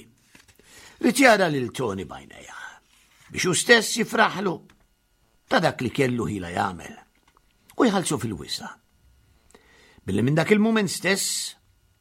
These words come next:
jamlu kap ta' ċurma. Iżda Toni minn dan kollu ma kien irid xejn. U flok li qatt jistenna tifkir is-sultan, ma li jagħmel suqu fl-art,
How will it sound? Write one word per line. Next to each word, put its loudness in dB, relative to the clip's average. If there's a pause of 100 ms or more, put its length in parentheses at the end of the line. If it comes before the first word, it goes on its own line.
(220)
jamlu 4
kap -4
ta' -10
ċurma. -14 (2000)
Iżda 2
Toni 8
minn 2
dan 0
kollu 0 (400)
ma 0
kien -6
irid -10
xejn. -8 (1200)
U -18
flok 0
li -2
qatt -4 (320)
jistenna 2
tifkir -8
is-sultan, 0 (1200)
ma -12
li -8
jagħmel 0
suqu -4
fl-art, 0